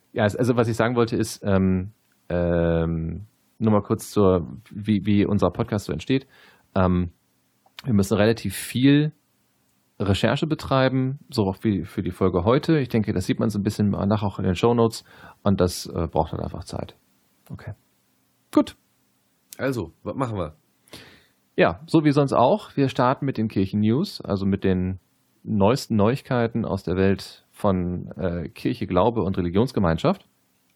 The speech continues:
Speaker 2: Tön, alles.
Speaker 1: Ten, genau, was uns so über den Weg lief. Und wenn mein Pad jetzt tut, was es soll,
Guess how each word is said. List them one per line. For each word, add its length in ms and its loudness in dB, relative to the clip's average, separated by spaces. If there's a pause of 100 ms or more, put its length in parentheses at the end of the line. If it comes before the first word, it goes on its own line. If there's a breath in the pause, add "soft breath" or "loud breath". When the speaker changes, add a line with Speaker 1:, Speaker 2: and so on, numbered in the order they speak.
(460)
Speaker 2:
Tön, 400 -4 (380)
alles. 160 -8
Speaker 1:
Ten, 260 2 (160)
genau, 500 2
was 200 0
uns 160 -8
so 120 0
über 140 2
den 180 -2
Weg 300 -2
lief. 480 -4 (1400 soft breath)
Und 1120 2 (600)
wenn 300 0
mein 540 2 (600)
Pad 280 0
jetzt 300 -2
tut, 280 -2
was 180 -2
es 240 -8
soll, 500 2